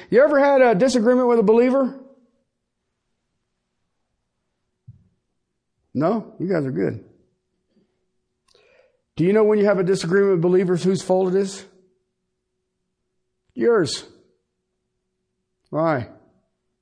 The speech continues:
'Cause humility, you realize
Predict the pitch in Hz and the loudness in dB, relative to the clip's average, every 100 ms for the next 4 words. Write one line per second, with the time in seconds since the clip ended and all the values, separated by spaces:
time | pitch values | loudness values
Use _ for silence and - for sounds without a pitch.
0 | _ _ _ _ _ _ _ _ - 139 | _ _ _ _ _ _ _ _ -12 -10
1 | - 147 196 202 156 139 135 143 175 170 | -6 -4 -2 0 0 -2 -2 -2 -2 0
2 | 143 131 110 - | -2 -4 -6 -12